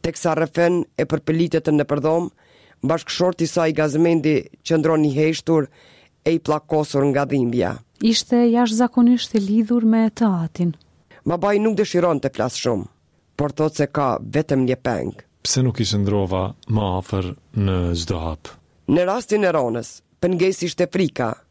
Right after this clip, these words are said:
Speaker 1: mbështetja familjes nuk i mungante. Melihatja nuk dëshiron të flas për vrasësin e Ronës, por lutet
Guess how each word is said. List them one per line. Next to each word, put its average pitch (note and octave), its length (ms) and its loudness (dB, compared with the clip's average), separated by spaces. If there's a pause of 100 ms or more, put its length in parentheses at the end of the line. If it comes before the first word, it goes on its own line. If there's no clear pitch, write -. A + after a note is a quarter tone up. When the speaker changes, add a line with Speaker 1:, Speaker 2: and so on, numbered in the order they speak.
(200)
Speaker 1:
mbështetja D#3 520 0
familjes C#3+ 580 0 (120)
nuk C#3+ 280 -2
i E3+ 40 2
mungante. A2+ 680 0 (360)
Melihatja G#3+ 480 0
nuk A3 140 -2
dëshiron G3 420 0
të F#3 160 0
flas F3 300 -2
për D#3+ 160 0
vrasësin D3+ 720 -2
e - 100 0
Ronës, B2 580 -2 (420)
por E3 160 0
lutet E3+ 480 -2